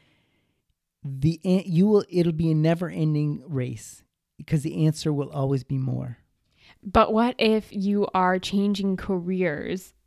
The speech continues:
Speaker 2: to make more income? Because maybe your current career is not one that has a kind of a long-term viable income earning potential.
Speaker 1: I'm gonna say every career, every career,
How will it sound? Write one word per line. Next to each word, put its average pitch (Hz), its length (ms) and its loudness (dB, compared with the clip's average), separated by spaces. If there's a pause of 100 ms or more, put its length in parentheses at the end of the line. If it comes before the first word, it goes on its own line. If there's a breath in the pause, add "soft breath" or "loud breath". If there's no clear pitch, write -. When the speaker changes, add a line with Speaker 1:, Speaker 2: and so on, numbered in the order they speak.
(200)
Speaker 2:
to 233 320 4
make 190 360 2
more 156 300 -4
income? 160 380 -10 (180)
Because 185 340 4
maybe 180 180 0
your 175 100 0
current 185 380 -4
career 196 560 0
is 175 180 0
not 170 440 -2
one 170 480 -2
that 160 220 0
has 156 400 -2
a 165 180 -2
kind - 140 -8
of 170 80 -6
a 170 80 -2
long-term 160 360 -6
viable 160 500 0 (260 loud breath)
income 185 320 -2
earning 170 340 -4 (100)
potential. - 500 -4 (180)
Speaker 1:
I'm 170 180 6
gonna 269 120 4
say 190 240 0 (100)
every 214 280 0
career, 139 640 2 (520)
every 208 260 2
career, 139 520 2